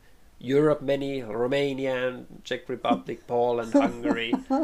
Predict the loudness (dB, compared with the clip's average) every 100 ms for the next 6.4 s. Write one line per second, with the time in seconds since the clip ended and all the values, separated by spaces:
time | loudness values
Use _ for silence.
0 | 0 -2 -6 -6 -10 -10 -10 -6 0 0
1 | 2 0 0 2 6 8 8 4 0 0
2 | 2 0 0 -2 -2 -2 2 2 2 0
3 | -2 2 2 4 4 4 2 0 -2 0
4 | 6 10 10 8 4 2 2 -4 -4 -4
5 | -14 -14 -14 0 2 2 -2 -4 -4 -4
6 | -4 -6 -4 -6